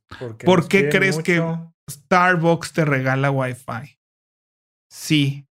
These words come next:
Speaker 2: sí, pa' que vayas al rest-, al lugar tal vez. Nomás lee, cuando le das "acepto términos y condiciones", lee por qué te lo están regalando.
Speaker 1: Sí.
Speaker 2: Piensa,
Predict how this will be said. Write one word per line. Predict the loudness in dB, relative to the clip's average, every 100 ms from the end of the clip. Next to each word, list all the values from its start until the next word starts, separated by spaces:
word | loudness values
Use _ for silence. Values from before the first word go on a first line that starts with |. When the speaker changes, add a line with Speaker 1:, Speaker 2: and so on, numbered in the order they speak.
| _ _
Speaker 2:
sí, | -12 -10 -8
pa' | -8 -8
que | -4
vayas | -2 0 0 0
al | -2
rest-, | -4 -10 -20 -20 -18 -8
al | -6
lugar | -6 -4 -2 -2 -6
tal | -10 -12
vez. | -16 _ _ _ _ _ _ _ 0
Nomás | 2 2 2
lee, | 2 2 0 -2
cuando | -2 0
le | 0
das | 0 0
"acepto | 0 -2 2 2
términos | 2 0 0 0 -2
y |
condiciones", | -4 -4 -2 0 0 -4 -20 _ -2
lee | 2 2 0 -8 _ _ _
por | -2 0
qué | 0
te | 0
lo | -2
están | -2 -2 0
regalando. | 0 -2 -4 -6 -8 -14 _ _ _ _ _ _ _ _ _ _ _
Speaker 1:
Sí. | -12 -12 -4
Speaker 2:
Piensa, | 2 2 2 0 -2